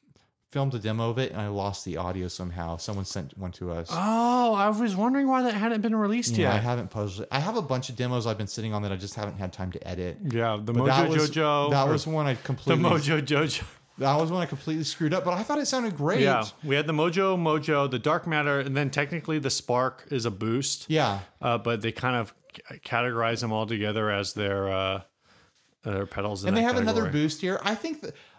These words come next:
Speaker 1: I think, and, and there's another criticism where people are saying, like, "Oh, these are probably, like, rehoused Behringer circuits,"
Speaker 2: Mm-hmm.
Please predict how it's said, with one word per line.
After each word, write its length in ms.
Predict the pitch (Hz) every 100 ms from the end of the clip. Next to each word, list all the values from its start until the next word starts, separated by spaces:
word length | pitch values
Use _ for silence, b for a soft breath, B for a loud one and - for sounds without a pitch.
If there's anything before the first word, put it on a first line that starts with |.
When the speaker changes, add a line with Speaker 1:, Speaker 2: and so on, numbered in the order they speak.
| _
Speaker 1:
I 100 | 180
think, 400 | 196 254 247 - -
and, 240 | 190 202 196
and 140 | 185
there's 180 | 196 175
another 300 | 185 214 233
criticism 640 | 233 190 175 180 151 156
where 140 | 139 131
people 280 | 143 139
are 80 | 131
saying, 360 | 120 143 127 123
like, 180 | 117 -
"Oh, 160 | 127 117
these 320 | 123 113 104 - 117
are 100 | 113
probably, 580 | - 117 113 110 104 b b b b -
like, 180 | 123 -
rehoused 920 | 104 113 113 110 110 104 101 98 -
Behringer 520 | 101 98 104 107 143
circuits," 580 | 139 175 170 202 208 -
Speaker 2:
Mm-hmm. 400 | 147 127 139 170